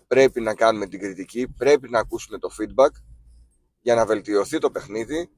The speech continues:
και να έρθει έστω και πιο αργά με το σωστό τρόπο. Θυμίζουμε ότι αν δεν έπεφτε κράξιμο για το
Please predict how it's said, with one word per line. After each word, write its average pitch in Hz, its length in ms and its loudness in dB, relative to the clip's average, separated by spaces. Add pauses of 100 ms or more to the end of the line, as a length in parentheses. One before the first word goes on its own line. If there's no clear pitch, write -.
(400)
και 120 120 -2
να 117 100 2
έρθει 147 500 2
έστω 147 320 0
και 123 120 -10
πιο 156 200 2
αργά 147 460 4 (840)
με 120 100 0
το 123 120 2
σωστό 123 280 -2
τρόπο. 113 480 0 (1500)
Θυμίζουμε 135 500 -2
ότι 120 220 2
αν 135 160 6
δεν 135 180 0
έπεφτε 127 280 -2
κράξιμο 117 540 0
για 104 220 -2
το 101 120 -4